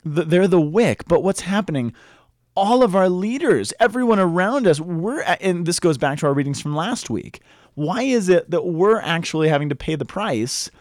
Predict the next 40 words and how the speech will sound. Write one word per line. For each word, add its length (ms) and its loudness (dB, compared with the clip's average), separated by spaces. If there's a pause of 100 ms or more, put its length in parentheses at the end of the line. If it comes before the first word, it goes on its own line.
(240)
Because 220 2
our 120 4
leaders 320 0
have 100 0
all 100 6
made 140 0
terrible 300 2
choices. 640 -2 (300)
The 80 2
kings 400 0
of 100 4
Israel 380 2
have 160 -4
sinned. 640 -6 (400)
They've 260 2
led 300 2 (120)
our 140 6
whole 280 0
nation 560 2
into 180 -2
terrible 460 2
places, 460 0
and 100 -2
as 100 -2
a 60 -2
result, 320 0 (240)
we're 100 -4
not 200 0
bearing 220 -2
good 200 0
fruit. 260 0
What 320 0
about 420 2 (300)
the 100 2
few 260 4
of 100 4
us 120 0
that 140 0
are 180 2
faithful 600 -8